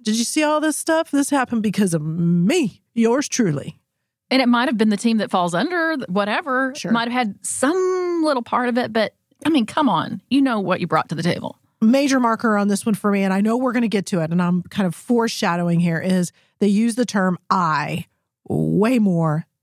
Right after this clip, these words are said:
Speaker 1: than what they probably should.
Speaker 2: Exactly.
Speaker 1: Because
Speaker 2: Yeah.
Speaker 1: there is just, not everybody's coming up with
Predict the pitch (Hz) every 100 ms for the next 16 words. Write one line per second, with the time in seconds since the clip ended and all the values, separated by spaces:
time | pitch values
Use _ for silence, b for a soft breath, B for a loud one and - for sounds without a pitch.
0 | _ - 175 170 156 165 151 156 165 170
1 | - - - - 175 147 156 - 127 147
2 | - - 202 208 180 175 - 226 226 214
3 | 185 180 180 - - 240 254 - - 196
4 | 180 165 160 - 175 160 147 - 160